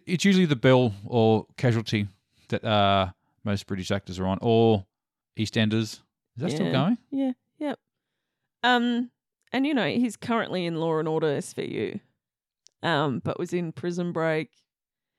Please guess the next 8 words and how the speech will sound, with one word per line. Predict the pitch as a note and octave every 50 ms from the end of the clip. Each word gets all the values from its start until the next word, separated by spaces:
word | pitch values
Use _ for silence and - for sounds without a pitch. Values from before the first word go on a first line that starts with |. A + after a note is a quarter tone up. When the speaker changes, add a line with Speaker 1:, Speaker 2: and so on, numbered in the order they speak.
| _ _ _
Speaker 2:
And | - - A3+ G#3+
your | G#3 G#3+ A3
favourite | - - G3+ G3 F#3+ F3+ F3 F#3+ - - _ -
character, | - G#3+ F#3 F3+ E3+ - - - F#3+ F#3 G3
Captain | - - - - - - - G3 G3+
Cold. | G3+ - G3+ G3 G#3+ B3+ C4 A#3+ - - - - _ _ _ _ _ _ -
Speaker 1:
<laughs> | G2 - - - - F#2 F2 F2+ - _
Catman. | - - A2+ - - - - - - - - -